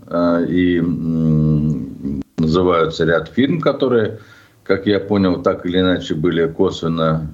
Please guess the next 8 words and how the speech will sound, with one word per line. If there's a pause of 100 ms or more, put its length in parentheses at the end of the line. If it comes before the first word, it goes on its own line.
или
прямо,
м, (580)
причастны, (560)
э,
к
министру.
Ну,